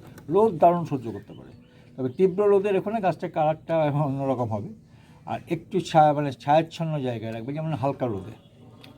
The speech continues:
যেখানে রোদ সারাদিনের মধ্যে হয়তো, উম, সকালে দু তিন ঘন্টা পেলো, আর, আর, আহ, বিকেলে তিন চার ঘন্টা পেতে পারে। বিকেলের রোদটা তিন চার ঘন্টা, সকালের রোদটা দু ঘন্টা,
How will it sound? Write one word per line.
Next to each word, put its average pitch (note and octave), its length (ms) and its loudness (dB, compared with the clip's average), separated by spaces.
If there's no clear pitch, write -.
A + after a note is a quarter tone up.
যেখানে E3+ 300 2
রোদ E3+ 220 4
সারাদিনের E3 440 4
মধ্যে E3 260 -4
হয়তো, D#3+ 240 -2
উম, D#3+ 140 -6
সকালে E3+ 300 4
দু D#3 100 0
তিন D#3+ 200 -4
ঘন্টা D#3 240 -2
পেলো, D#3 260 -6
আর, D3+ 160 0
আর, D3 280 4
আহ, - 1400 -6
বিকেলে D#3+ 460 4
তিন D3+ 140 -4
চার D3+ 140 -2
ঘন্টা C#3 240 -4
পেতে C3 200 -6
পারে। C3 180 -10
বিকেলের F3+ 400 4
রোদটা F#3 300 2
তিন F3 220 -2
চার F#3 180 0
ঘন্টা, F#3+ 280 -2
সকালের D#3 380 0
রোদটা D3+ 240 0
দু - 160 2
ঘন্টা, A2 260 0